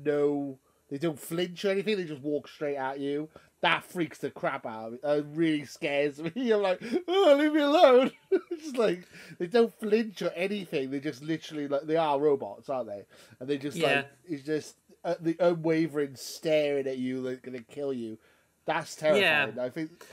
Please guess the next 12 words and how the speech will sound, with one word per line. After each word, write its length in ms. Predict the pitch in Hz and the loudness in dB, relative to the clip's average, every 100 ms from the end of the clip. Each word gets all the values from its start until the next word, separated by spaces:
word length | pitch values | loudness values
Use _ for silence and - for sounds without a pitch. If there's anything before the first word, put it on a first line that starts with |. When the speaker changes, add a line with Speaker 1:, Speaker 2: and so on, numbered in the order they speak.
| - - | -12 -2
Speaker 1:
there's, 140 | 214 | 0
some 160 | 359 330 | 0 2
of 80 | |
this 180 | 220 170 | 4 2
game 180 | - 151 | 0 -2
is 80 | 139 | -2
fantastic. 760 | - 139 170 160 - 127 113 - | -4 -4 -2 -4 -4 -8 -8 -10
Some 180 | - 165 | -4 -2
of 100 | 156 | 0
it's 180 | 143 | -2
not 220 | 156 139 | -2 -4
so, 100 | 123 | -6